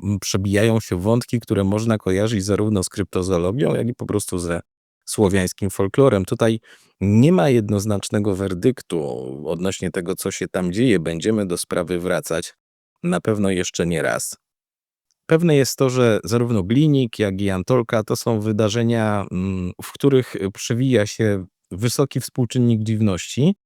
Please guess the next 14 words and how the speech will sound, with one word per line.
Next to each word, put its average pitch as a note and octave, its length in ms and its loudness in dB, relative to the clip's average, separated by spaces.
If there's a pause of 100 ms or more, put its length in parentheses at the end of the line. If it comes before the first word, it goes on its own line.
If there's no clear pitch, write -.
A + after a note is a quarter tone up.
(260)
ale A#2+ 160 2
charakterystyczna B2+ 840 0
jest A#2+ 200 2
też - 260 -4
ich A#2+ 140 -2
falowa A2+ 460 4
natura. G#2+ 500 2 (1080)
To F3 140 4
nie E3 180 6
dzieje D3 300 4
się - 120 -4
tam G#2 160 0
przez - 260 -6
cały F#2+ 260 0